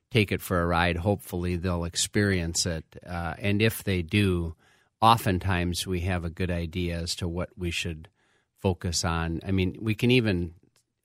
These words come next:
oftentimes tell, you know, did that feel like it was running out of fuel? Did it feel like it was transmission related?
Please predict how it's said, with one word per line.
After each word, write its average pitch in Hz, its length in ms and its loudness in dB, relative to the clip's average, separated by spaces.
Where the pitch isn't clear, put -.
oftentimes 90 720 -2
tell, 85 400 -2
you 98 80 -6
know, 92 160 -2
did 87 220 -4
that 98 220 -2
feel 107 280 -2
like 90 280 -6
it 87 120 -6
was 92 160 -6
running 92 260 0
out 82 140 -4
of 85 80 -10
fuel? 113 500 2
Did 95 140 -4
it 85 120 -2
feel 95 240 0
like 87 240 -2
it 76 100 -6
was 85 220 -8
transmission 101 680 0
related? 92 680 -4